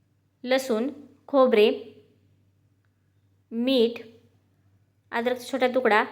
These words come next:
काळा तिखट, हे घरगुती काळा तिखट आहे, चिरलेली कोथिंबीर, मटण मसाला, तरी पावडर आणि हळद. सगळ्यात अगोदर मिक्सरच्या भांड्यामध्ये लसूण, खोबरे, कोथिंबीर आणि अद्रक खिसून थोडंसं मीठ टाकायचं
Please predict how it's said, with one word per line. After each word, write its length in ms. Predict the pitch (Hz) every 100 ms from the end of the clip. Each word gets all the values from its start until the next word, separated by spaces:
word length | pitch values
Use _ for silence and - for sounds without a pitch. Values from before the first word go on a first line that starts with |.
| - _
काळा 200 | 247 247
तिखट, 180 | 240 247
हे 180 | 240 247
घरगुती 320 | 247 247 226
काळा 200 | 247 240 233
तिखट 220 | 233 226
आहे, 140 | 208
चिरलेली 380 | 208 247 240 233
कोथिंबीर, 440 | 247 247 233 220 240 - - -
मटण 280 | 233 233 240
मसाला, 460 | 240 240 226 202 240 - - _ _ _ _ _ _ _ _ _ _ _ _ _ _ _ -
तरी 140 | 254
पावडर 400 | 254 247 233 214 277 - -
आणि 180 | - 214
हळद. 320 | 226 226 190 175 - _
सगळ्यात 280 | - 254 269
अगोदर 200 | 277 262
मिक्सरच्या 360 | 262 277 262 254
भांड्यामध्ये 400 | 262 254 240 247
लसूण, 340 | 262 240 240 - - _ _ _ _
खोबरे, 580 | - 269 240 226 262 - - - _ _ _ _ _ _ _ _ _ _
कोथिंबीर 540 | 262 262 277 226 226 277 - - _ -
आणि 180 | 233
अद्रक 360 | 240 247 247 247
खिसून 380 | 269 240 233 285 - - _ _ _ _ _
थोडंसं 260 | 254 247 247
मीठ 180 | 254 254
टाकायचं 480 | 262 240 208 208